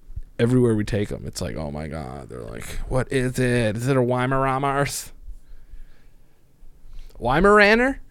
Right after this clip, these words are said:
or Weimarammer?" To Sil-, he's a silver Labrador. Uh, we got his D N A back.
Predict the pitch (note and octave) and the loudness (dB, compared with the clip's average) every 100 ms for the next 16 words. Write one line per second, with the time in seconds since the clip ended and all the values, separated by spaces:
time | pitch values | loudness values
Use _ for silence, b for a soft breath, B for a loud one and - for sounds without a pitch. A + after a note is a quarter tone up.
0 | - C3 A#2+ B2 D3+ D#3+ E3 B2 A2 F#2+ | -6 2 2 4 6 8 8 6 4 -2
1 | E2+ - - _ _ _ _ _ _ - | -8 -12 -16 _ _ _ _ _ _ -20
2 | _ _ _ _ _ _ _ _ _ _ | _ _ _ _ _ _ _ _ _ _
3 | _ _ _ - B2+ - F3+ F3 D#3 C#3+ | _ _ _ -2 0 2 2 4 4 2
4 | - E3 G3 A3+ C#3 G2+ G#2 F#2+ A#2 E3 | 2 0 2 2 2 2 -4 -4 -4 -6
5 | - G#2+ G#2+ G#2 A2+ B2 B2 C#3 D3 A2 | -6 -4 -4 -2 -4 -4 -2 0 2 0
6 | D#2 D2+ A#2+ | -2 -6 -6